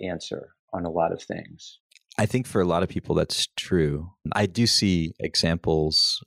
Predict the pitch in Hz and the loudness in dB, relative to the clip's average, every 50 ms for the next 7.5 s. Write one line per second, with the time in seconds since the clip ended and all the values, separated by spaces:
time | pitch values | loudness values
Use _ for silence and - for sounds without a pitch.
0 | _ _ _ - 82 78 73 90 95 92 - - 117 113 101 92 67 62 85 82 | _ _ _ -2 0 2 2 2 2 0 0 0 2 4 4 4 2 0 0 0
1 | 78 - - - 110 82 78 - - - - 92 85 80 78 73 - - _ - | 0 0 0 0 0 0 0 -2 -6 -2 2 4 4 4 4 2 0 -2 _ -4
2 | - - 80 78 - - - 78 78 78 73 73 - - _ _ - - 80 80 | -2 0 0 0 0 0 0 2 2 2 0 -2 -6 -16 _ _ -6 -2 0 2
3 | 76 76 76 73 - _ _ _ _ _ _ _ - - 80 85 - - - 90 | 2 0 0 -4 -8 _ _ _ _ _ _ _ -4 0 0 0 0 0 0 2
4 | 85 82 82 80 71 - - 80 - - 87 87 82 80 - - 73 - - - | 2 4 4 2 2 2 0 -2 0 0 2 2 2 2 2 0 0 -2 -6 -6
5 | - - 76 78 82 80 76 76 71 71 - - - - - - - 76 76 76 | -6 -4 -2 0 2 2 2 2 2 0 -2 -4 -6 -8 -10 -4 0 2 2 2
6 | 76 73 - - _ _ _ _ - - _ _ 98 87 76 80 80 73 - 78 | 2 0 -2 -4 _ _ _ _ -20 -20 _ _ 2 2 4 2 0 2 2 0
7 | 73 - - - - - 80 85 - | 0 2 0 0 0 0 -2 -6 -14